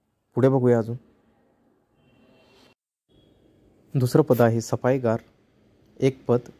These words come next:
सफाईगार पदासाठी आरक्षण नाही आणि एकूण पद आहे एक. वेतन श्रेणी व शैक्षणिक अर्हता बघा. अनुक्रमणिका एक,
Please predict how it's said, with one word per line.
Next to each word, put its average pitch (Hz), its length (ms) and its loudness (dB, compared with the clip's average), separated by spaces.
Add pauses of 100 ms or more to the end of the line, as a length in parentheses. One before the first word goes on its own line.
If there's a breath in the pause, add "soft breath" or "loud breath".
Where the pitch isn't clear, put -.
(160)
सफाईगार 127 500 -2
पदासाठी 113 600 -4
आरक्षण 113 400 -2
नाही 120 380 -4 (420 soft breath)
आणि 123 300 -2
एकूण 139 240 -2
पद 123 200 0
आहे 113 260 -2 (280)
एक. - 280 -8 (1200 soft breath)
वेतन 131 240 4
श्रेणी 135 300 2
व 123 100 2
शैक्षणिक 131 400 -2
अर्हता 117 300 -2
बघा. 101 220 -2 (560)
अनुक्रमणिका 120 640 -2
एक, 123 300 -2